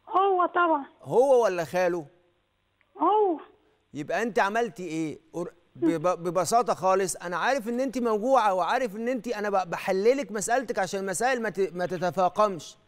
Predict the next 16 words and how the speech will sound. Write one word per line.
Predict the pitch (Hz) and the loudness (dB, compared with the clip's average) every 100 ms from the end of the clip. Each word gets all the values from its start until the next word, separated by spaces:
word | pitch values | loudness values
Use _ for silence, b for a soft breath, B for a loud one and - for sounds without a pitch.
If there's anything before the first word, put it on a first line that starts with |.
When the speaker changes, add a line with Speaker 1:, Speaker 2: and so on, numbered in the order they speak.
| _ _ _ - | _ _ _ 0
Speaker 1:
ما | 330 349 | 4 6
Speaker 2:
اللي | 370 | 6
Speaker 1:
الوقت | 440 | 6
Speaker 2:
انت | 440 | 4
Speaker 1:
هو | 427 | 2
Speaker 2:
عملتيه، | 440 403 415 | 2 2 2
Speaker 1:
بقى | 403 | 2
انا | 392 359 - _ 185 | 0 -4 -8 _ -8
Speaker 2:
اسماعيل | 202 208 233 285 | -6 -2 0 2
بس، | 247 214 | 0 0
اللي | - 202 233 | -6 -6 -4
انت | 320 277 | -4 -4
عملتيه | 226 233 226 - 302 | -4 -4 -6 -4 -2
ده | 294 302 294 | 0 0 -2
عنده | - 196 320 294 233 | -6 -4 -4 -2 2
هو | 226 311 330 | 6 6 4